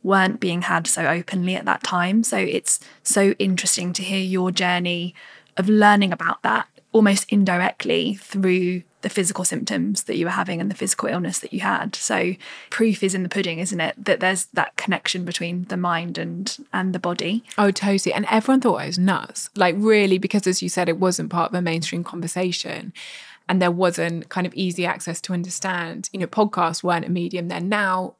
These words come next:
Speaker 2: if you want to listen to a podcast about your diet impacting either your mental or physical health, you can listen to our show, but you could listen to goodness knows how many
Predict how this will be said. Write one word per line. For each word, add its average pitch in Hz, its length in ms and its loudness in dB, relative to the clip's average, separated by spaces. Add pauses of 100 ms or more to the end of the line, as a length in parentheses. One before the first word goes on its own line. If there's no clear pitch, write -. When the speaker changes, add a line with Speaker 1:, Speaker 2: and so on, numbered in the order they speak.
Speaker 2:
if 196 120 -8
you 190 100 -4
want 180 160 -2
to 185 80 -6
listen 180 280 -8
to - 140 -8
a 175 40 0
podcast 160 280 -8
about - 400 -4
your 180 200 -4
diet 170 600 0
impacting 170 680 -4 (280)
either 220 240 2
your 175 100 2
mental 175 300 -2
or 170 40 -6
physical 165 340 -10
health, 165 280 -4 (560)
you - 60 -20
can - 100 -16
listen - 180 -12
to 202 60 0
our 269 140 4
show, 254 220 2
but 220 120 0
you 196 100 0
could 208 140 2
listen 202 240 0
to 202 80 2
goodness 196 480 0
knows 175 240 -2
how 190 340 0
many 180 460 -2